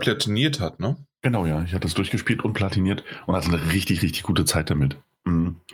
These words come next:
Speaker 2: Ob ich es jetzt noch mal starte wegen der zwanzig Prozent mehr Rätsel, also noch mal komplett durchspielen muss er dann wahrscheinlich auch, um diese Rätsel zu finden, weiß ich nicht. Aber jeder, der es jetzt noch nicht getan hat, das ist der perfekte Zeitpunkt. Absolut.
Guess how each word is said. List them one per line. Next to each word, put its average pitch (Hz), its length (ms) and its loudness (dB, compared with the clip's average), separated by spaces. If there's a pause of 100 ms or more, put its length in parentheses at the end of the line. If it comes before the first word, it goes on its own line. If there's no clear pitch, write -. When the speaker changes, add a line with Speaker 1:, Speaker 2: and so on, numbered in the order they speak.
(580)
Speaker 2:
Ob 110 200 0
ich 131 200 0
es 104 180 0
jetzt 95 200 0
noch 95 160 -2
mal 107 100 4
starte 92 320 0
wegen 90 120 2
der 85 120 2
zwanzig 85 320 0
Prozent - 280 0
mehr 76 200 2
Rätsel, 82 300 0
also 78 140 2
noch 73 120 2
mal 80 100 2
komplett - 580 -2
durchspielen 82 380 0
muss 67 180 2
er - 60 2
dann 67 160 2
wahrscheinlich 65 420 0
auch, - 160 0 (460)
um 82 120 0
diese 76 180 2
Rätsel 78 260 0
zu - 100 0
finden, 95 380 2 (720)
weiß 120 320 2
ich 131 160 2
nicht. 131 240 2 (600)
Aber 87 220 2
jeder, 85 300 2
der 80 160 0
es 78 120 2
jetzt 71 160 0
noch 73 80 4
nicht 82 180 0
getan 67 280 0
hat, 67 220 -2 (220)
das - 100 -4
ist - 100 0
der - 60 2
perfekte - 540 0
Zeitpunkt. 69 480 0 (320)
Absolut. 73 460 0